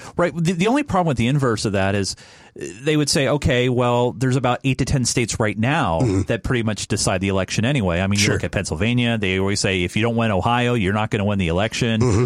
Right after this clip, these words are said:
Speaker 1: Florida y-, tends to come up, poli-, uh, you know, every,
Speaker 2: Mm-hmm.
Speaker 1: you know, ten.
Speaker 2: California,
Speaker 1: Yeah, ex-
Speaker 2: fifty-two electoral
Speaker 1: Right.
Speaker 2: votes.
Speaker 1: I mean, well, what I'm saying is, like, the states that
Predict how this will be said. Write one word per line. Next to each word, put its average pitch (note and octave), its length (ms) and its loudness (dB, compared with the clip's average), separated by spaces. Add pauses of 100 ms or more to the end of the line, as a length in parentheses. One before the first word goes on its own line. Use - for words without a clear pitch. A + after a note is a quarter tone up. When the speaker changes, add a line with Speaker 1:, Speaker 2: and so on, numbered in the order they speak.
Speaker 1:
Florida A#2+ 680 0
y-, G#2+ 120 -4 (120)
tends A2+ 260 0
to A2 80 -2
come A2+ 240 0
up, A2 180 0
poli-, A2+ 320 -2
uh, A2 80 -2
you G2+ 160 0
know, F#2 220 0
every, G2+ 300 0
Speaker 2:
Mm-hmm. G#2 180 2
Speaker 1:
you G2+ 60 0
know, E2+ 140 -2 (100)
ten. - 160 -2
Speaker 2:
California, A#2+ 500 2
Speaker 1:
Yeah, C3 100 2
ex- C3+ 100 2
Speaker 2:
fifty-two B2+ 540 0
electoral A#2 380 0
Speaker 1:
Right. A2+ 100 2
Speaker 2:
votes. A2+ 160 0
Speaker 1:
I F3+ 80 2
mean, G3 140 0
well, G3 200 -2 (240)
what F3+ 180 0
I'm E3 100 0
saying F3+ 240 0
is, C#3 200 2
like, B2+ 160 -2
the C3+ 80 -2
states D#3+ 440 0
that C3 320 0